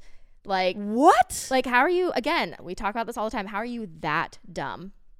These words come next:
Speaker 1: How are you that dumb when you're cheating?
Speaker 2: I don't understand. Also, I think Snoop has diarrhea today. He keeps going outside and pooping.
Speaker 1: Interesting.
Speaker 2: I think my dog has diarrhea. I also have a wart on my foot and
Speaker 1: You do?
Speaker 2: Ned is disgusting.
Speaker 1: <laughs>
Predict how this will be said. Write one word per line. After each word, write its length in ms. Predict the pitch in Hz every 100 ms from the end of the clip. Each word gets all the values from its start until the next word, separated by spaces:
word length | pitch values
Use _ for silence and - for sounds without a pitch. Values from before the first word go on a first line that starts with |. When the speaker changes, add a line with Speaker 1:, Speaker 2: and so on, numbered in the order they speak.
| - _ - -
Speaker 1:
How 100 | 226
are 40 |
you 180 | 220 196
that 300 | 170 160 -
dumb 360 | 143 80 175 - - - - - -
when 140 | 208
you're 80 | 175
cheating? 440 | - 113 - 247 - _ _ _ _ _ _
Speaker 2:
I 260 | 214 233 302 269 208
don't 260 | 220 196 -
understand. 720 | 180 160 160 - - - - -
Also, 220 | 320 -
I 80 | 320
think 220 | 440 539
Snoop 340 | - 262 233 214
has 200 | 214 196
diarrhea 460 | 180 160 160 85
today. 260 | - - -
He 140 | 233
keeps 200 | 262 -
going 180 | - 370
outside 320 | 311 214 208
and 100 | 170
pooping. 440 | - - - - - _ _ 427
Speaker 1:
Interesting. 400 | 381 214 - -
Speaker 2:
I 20 |
think 240 | 480 427
my 80 | 359
dog 240 | 208 160
has 120 | 170 175
diarrhea. 380 | 175 151 95 -
I 80 | 254
also 160 | 311
have 80 | 392
a 20 |
wart 260 | 214 156 160
on 80 | 196
my 100 | 202
foot 320 | 214 262 262 -
and 340 | 185 180 175 202
Speaker 1:
You 80 |
do? 400 | 233 190 202 349 453 _ _ _ -
Speaker 2:
Ned 300 | 196 214 202
is 100 | -
disgusting. 480 | - - - -
Speaker 1:
<laughs> 60 | -